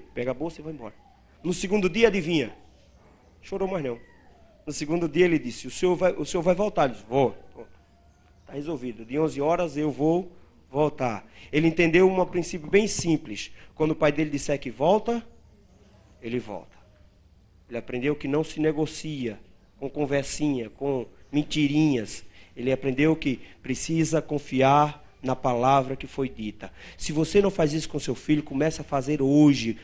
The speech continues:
porque você está ensinando a comprometer princípios bíblicos, ensinando-o a não ser ético, a não ser íntegro. O Senhor nos convida hoje a ser como Daniel e os seus amigos.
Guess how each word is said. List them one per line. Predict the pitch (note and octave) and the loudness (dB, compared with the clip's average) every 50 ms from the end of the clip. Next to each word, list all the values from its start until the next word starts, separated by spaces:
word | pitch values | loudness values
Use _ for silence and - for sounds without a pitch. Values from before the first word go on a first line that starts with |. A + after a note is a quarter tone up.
| - - | -14 -14
porque | - C3 - | -10 -8 -4
você | D3 D3 D3 - D#3 | -4 -2 -2 0 0
está | C#3+ - - D3+ | 0 0 0 0
ensinando | D#3 D#3 C#3+ - - C3+ C3 C3+ D#3 E3+ E3 C#3+ C3 C3 | 0 0 0 0 -2 0 2 4 4 4 4 4 4 2
a | B2+ | 2
comprometer | - - D#3 - E3 D3+ C#3+ C3+ C3+ C3+ - - C#3+ D3+ D#3 D3+ D3+ - - - | 2 -2 -4 -4 -2 0 2 2 2 2 2 4 4 6 6 4 2 -4 -12 -10
princípios | - C3+ C#3+ C3+ - - - D#3 D#3+ - - - D#3 C#3 - - - - - - | -4 -2 -2 0 0 -2 -2 -2 -2 -2 0 0 0 0 0 -2 -10 -16 -12 -6
bíblicos, | - D#3 D#3+ D#3 - - B2+ B2 - - A2 G#2 - - - - - - | -2 0 0 0 -2 -4 -6 -6 -6 -8 -8 -8 -8 -8 -10 -12 -6 -2
ensinando-o | D3 C#3 - - C#3+ C#3+ D3+ E3 D#3+ D#3 D#3 D#3 D#3 - - - | 0 2 2 2 4 4 4 2 2 0 -4 -6 -6 -8 -8 -6
a | C3 C#3 | -2 -2
não | C#3 C#3+ | -2 -2
ser | C#3 - - D3 C#3 | -2 -4 -6 -4 -2
ético, | C3+ B2 A#2+ - - - - - G2+ - - - - - - _ - | -2 -2 -4 -6 -10 -16 -18 -18 -18 -18 -20 -20 -20 -20 -20 _ -10
a | B2+ B2+ | -6 -4
não | C#3 C#3 | -4 -4
ser | - - C#3 C#3 | -2 -4 -4 -4
íntegro. | C3+ C#3 D3 C#3 - - A2+ G#2+ G#2 G2 F2+ - - - - _ _ _ _ _ _ _ - - _ _ _ | -4 -4 -6 -4 -4 -4 -4 -4 -6 -10 -14 -16 -20 -20 -20 _ _ _ _ _ _ _ -20 -20 _ _ _
O | - D3 | -12 -8
Senhor | - F3 E3 | -6 -4 -4
nos | D#3 - | -4 -4
convida | - E3 D3 C3+ D#3+ D3+ D3 C#3 | -4 -4 -2 0 0 0 2 2
hoje | D#3 E3 D#3+ D#3+ | 2 2 0 0
a | D#3 | -2
ser | - - D#3+ D#3+ D#3 | -2 -2 -2 -2 -4
como | - - E3 D#3 | -4 -6 -6 -2
Daniel | D3 E3 E3 D#3+ D3 C#3 C#3+ D3 D3 | 0 0 2 2 4 4 4 4 2
e | C#3 | 0
os | C3+ - | -4 -8
seus | - C#3 B2+ C#3 | -10 -8 -6 -6
amigos. | C3+ B2+ A#2+ G#2+ G#2 G2 G#2 G#2 - - - | -6 -6 -6 -8 -10 -12 -14 -16 -16 -18 -18